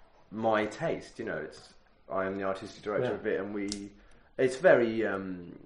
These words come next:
Speaker 1: uh, we all, everyone pitches in, it's, you know, as sort of democratic as it gets, I
Speaker 2: Yeah.
Speaker 1: guess, other than
Speaker 2: Yeah.
Speaker 1: that I'm totally in charge. <laughs> Um,
Speaker 2: That's good. It's,
Speaker 1: but
Speaker 2: well, listen,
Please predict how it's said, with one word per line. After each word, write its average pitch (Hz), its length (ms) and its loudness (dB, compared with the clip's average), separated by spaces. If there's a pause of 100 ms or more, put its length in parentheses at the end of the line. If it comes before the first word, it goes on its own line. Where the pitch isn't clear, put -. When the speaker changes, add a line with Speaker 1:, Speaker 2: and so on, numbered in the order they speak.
(280)
Speaker 1:
uh, 55 140 -8 (220)
we 107 180 -4
all, 98 360 -4
everyone 98 560 -4 (720)
pitches 110 320 -8
in, 104 200 -2
it's, - 400 -10 (100)
you 107 120 -8
know, 82 160 -6 (140)
as 92 240 -4
sort - 240 -10
of 95 80 -14 (560)
democratic 95 640 -6
as 82 120 -12
it 78 100 -12
gets, 95 220 0
I 90 40 -8
Speaker 2:
Yeah. 92 60 -6
Speaker 1:
guess, 90 320 0
other 85 320 -2
than 82 100 -4
Speaker 2:
Yeah. 82 120 -2
Speaker 1:
that 85 200 -4
I'm 87 400 -6
totally 104 460 -2
in 90 100 -4
charge. 98 340 2 (240)
<laughs> - 260 -6
Um, 160 260 10
Speaker 2:
That's - 120 2
good. 285 300 2
It's, 170 100 2
Speaker 1:
but - 160 12
Speaker 2:
well, - 20 10
listen, 277 300 6